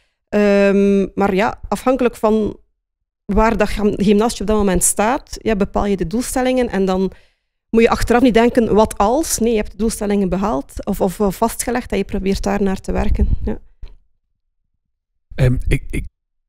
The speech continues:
Speaker 2: ik vond het ook gewoon mooi om te zien dat, ehm, door dat, door dat breed open te trekken met de vraag van wat is de,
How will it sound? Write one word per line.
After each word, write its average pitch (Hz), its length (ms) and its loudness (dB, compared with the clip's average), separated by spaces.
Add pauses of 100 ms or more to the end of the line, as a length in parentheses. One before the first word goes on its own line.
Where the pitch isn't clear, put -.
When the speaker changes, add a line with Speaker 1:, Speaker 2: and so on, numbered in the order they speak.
(720)
Speaker 2:
ik - 100 -18
vond 143 160 4
het 165 80 4
ook - 80 -4
gewoon 147 200 6
mooi 135 220 6
om 135 100 2
te - 100 0
zien 123 240 6
dat, 110 200 2
ehm, 104 380 4 (1040)
door 113 320 4
dat, 107 180 0 (160)
door 127 300 2
dat 107 320 2
breed 135 380 4
open 139 280 2
te 104 120 -2
trekken 147 480 -2
met 110 160 0
de - 60 -8
vraag 101 300 -2
van 107 160 0
wat 101 140 0
is 98 100 -2
de, 98 220 -6